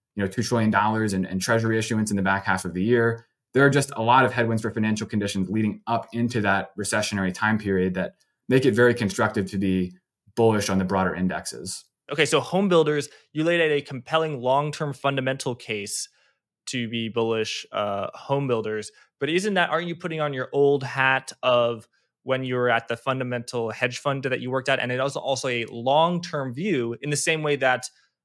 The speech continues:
Speaker 2: s-, over the long term, stocks are gonna outperform cash. It's, you know, v-, very, like, you know, it's, it's kind of a shoo-in to outperform, you, you know, cash on a thirty-year basis.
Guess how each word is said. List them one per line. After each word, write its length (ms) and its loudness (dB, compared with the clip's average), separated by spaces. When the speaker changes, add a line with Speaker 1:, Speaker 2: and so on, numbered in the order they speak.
Speaker 2:
s-, 200 -8
over 120 2
the 60 0
long 300 4
term, 240 0
stocks 420 2
are 40 -4
gonna 240 -2
outperform 500 -4
cash. 420 -2
It's, 240 -14
you 80 -12
know, 120 -14
v-, 160 -20
very, 320 -2
like, 220 -2
you 80 -4
know, 100 -6
it's, 140 -10
it's 160 -8
kind 120 -2
of 80 -6
a 40 -8
shoo-in 320 0
to 80 -4
outperform, 460 -6
you, 100 -10
you 120 -8
know, 40 -12
cash 280 0
on 120 0
a 300 -6
thirty-year 320 -2
basis. 480 0